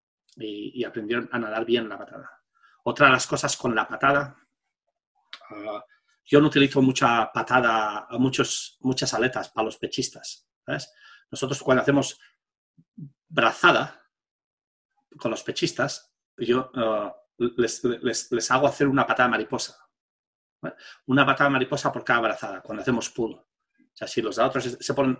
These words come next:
aletas y manoplas, no, ma-, el pull boy y manoplas, los pechistas hacen una patada mariposa. Entonces, les tengo que enseñar a hacer, como, a hacer bien una patada mariposa, tanto el, el abajo como el arriba. Porque si son capaces de entrenar brazos, el pull,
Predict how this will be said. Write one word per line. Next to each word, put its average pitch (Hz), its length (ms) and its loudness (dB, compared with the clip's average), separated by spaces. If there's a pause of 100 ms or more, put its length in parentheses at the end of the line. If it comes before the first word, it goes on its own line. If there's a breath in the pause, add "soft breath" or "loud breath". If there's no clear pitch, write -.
aletas 127 560 2
y 123 60 2
manoplas, 120 520 -2 (320 loud breath)
no, 127 140 2
ma-, 110 140 2
el 113 420 0
pull 156 160 0
boy 139 140 2
y 139 40 2
manoplas, 147 400 -2 (400 loud breath)
los - 140 -4
pechistas 135 400 0
hacen 127 240 -2
una 139 220 2
patada 123 200 2
mariposa. - 500 -8
Entonces, 104 240 -10
les 98 80 -10
tengo 143 120 4
que 165 60 2
enseñar 135 260 4
a - 40 6
hacer, 131 140 0
como, - 240 -8 (220)
a 113 60 0
hacer 131 200 0
bien 139 140 4
una 123 160 2
patada 113 200 0
mariposa, 107 360 -6
tanto 104 240 -6
el, 104 140 -4
el 107 160 -2
abajo 101 320 -4
como 113 160 -8
el - 80 -8
arriba. - 300 -6 (680 soft breath)
Porque - 220 -4
si - 160 -4
son 147 180 2
capaces 143 480 2
de 135 60 2
entrenar 123 480 -2 (640)
brazos, - 880 -2
el - 140 -2
pull, - 340 0